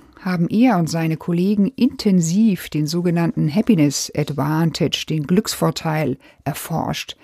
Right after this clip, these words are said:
Sie waren dazu in ganz vielen Schulen, Unternehmen weltweit in fünfundvierzig Ländern unterwegs und haben unglaublich viele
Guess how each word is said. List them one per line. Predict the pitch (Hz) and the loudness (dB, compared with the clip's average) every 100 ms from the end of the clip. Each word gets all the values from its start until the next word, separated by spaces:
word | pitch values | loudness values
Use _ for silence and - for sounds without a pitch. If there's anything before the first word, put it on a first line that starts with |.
| _ | _
Sie | - 185 | 0 2
waren | 180 208 214 | 4 4 4
dazu | 185 170 - - 185 185 175 - | 4 2 -2 -2 0 2 0 -2
in | 165 160 156 _ | -4 -4 -6 _
ganz | - 226 233 | -2 0 0
vielen | - 196 180 165 156 | 0 0 2 0 -4
Schulen, | - 226 220 220 190 180 | -2 2 6 6 4 0
Unternehmen | 175 170 180 180 180 202 202 190 165 | 0 0 2 2 4 4 4 4 4
weltweit | 208 233 208 185 170 156 - _ _ - | 4 4 2 0 0 -2 -6 _ _ -10
in | 170 170 | -4 -4
fünfundvierzig | - 311 294 247 240 190 | -2 2 4 4 0 0
Ländern | 180 196 202 151 147 | 0 2 4 2 0
unterwegs | - 170 170 156 185 208 - - - | -2 -2 -2 -2 -2 -2 -6 -12 -6
und | 165 165 - | -2 -2 -2
haben | 175 170 170 165 160 156 _ _ _ | -2 -2 -2 -2 -4 -6 _ _ _
unglaublich | 220 226 190 170 165 160 - | 4 6 6 2 0 -4 -6
viele | - 170 156 151 | -2 0 0 -2